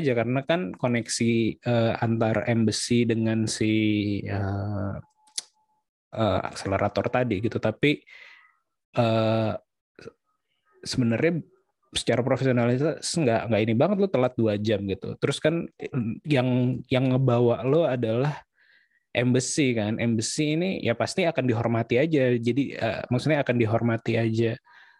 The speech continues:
Si akselerator atau si instansinya akan menghormati aja tamu-tamu karena diundang oleh si embassy gitu. Tapi ya secara ini kan lo ngebawa nama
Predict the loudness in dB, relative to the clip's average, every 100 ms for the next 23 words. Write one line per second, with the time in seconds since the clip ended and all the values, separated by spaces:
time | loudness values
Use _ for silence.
0 | _ -2 2 4 2 2 0 -2 -4 -6
1 | -2 0 0 0 0 0 0 -2 -2 -2
2 | 0 2 0 0 -2 0 0 0 0 0
3 | 0 -2 -2 -2 -2 -2 -2 -2 0 0
4 | 0 -2 -2 -2 -2 -2 -2 -2 -4 -2
5 | -4 -4 -6 0 0 2 -2 -2 -2 0
6 | -2 -2 -2 -4 -2 0 2 2 2 2
7 | 2 0 0 -2